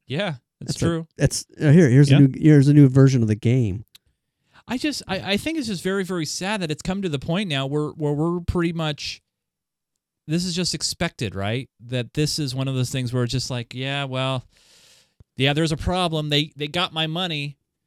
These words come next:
Speaker 1: but I have to, I have to get in early, because if I don't get in early, then I can't rank up my character,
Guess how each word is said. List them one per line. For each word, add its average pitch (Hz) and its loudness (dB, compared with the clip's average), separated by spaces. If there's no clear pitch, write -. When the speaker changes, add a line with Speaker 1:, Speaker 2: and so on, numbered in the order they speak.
Speaker 1:
but 165 -2
I 143 -8
have 185 0
to, - -8
I 156 0
have 185 2
to 208 -6
get 196 2
in 180 0
early, 220 -2
because 151 -4
if 147 -8
I 170 -2
don't 190 -4
get 175 0
in 170 -2
early, 208 -2
then 151 -4
I 156 -4
can't 175 -4
rank 175 -2
up 190 -6
my 160 -6
character, 185 -2